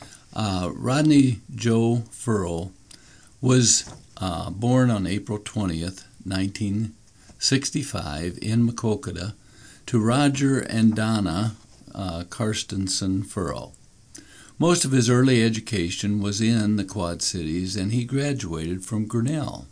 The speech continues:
High School. Following high school, he first worked for a hog farm in Grinnell for two years,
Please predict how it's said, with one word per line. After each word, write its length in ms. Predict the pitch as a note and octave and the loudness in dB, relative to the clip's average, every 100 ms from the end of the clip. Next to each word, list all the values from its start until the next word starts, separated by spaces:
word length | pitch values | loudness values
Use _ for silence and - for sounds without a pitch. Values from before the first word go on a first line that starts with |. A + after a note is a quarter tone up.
| - | -14
High 200 | - F2 | -8 -6
School. 480 | - - E2+ B1+ - _ _ - - - - - | -6 -8 -8 -10 -14 _ _ -20 -20 -20 -20 -14
Following 440 | - C#3+ D3 D#3+ D3 | -2 0 4 4 4
high 220 | B2 A2 | 4 2
school, 400 | G#2+ - G2+ C#3+ | 0 -2 -2 0
he 100 | C#3 | -2
first 400 | - B2 B2 - | -2 -2 -2 -4
worked 320 | G2+ G#2 - | -4 -4 -6
for 160 | - G2 | -4 -4
a 60 | |
hog 320 | G2+ B2+ A2+ | -2 -2 -2
farm 400 | - F#2+ E2+ F#2+ | -4 -4 -2 -2
in 240 | - A#2+ B2 | 0 0 0
Grinnell 420 | A2+ F#2 D#2+ F2 | 0 -4 -4 -6
for 180 | - F2+ | -8 -10
two 240 | - B2+ | -4 0
years, 520 | A#2+ F2 E2 F#2 A2+ | 0 -2 -6 -8 -8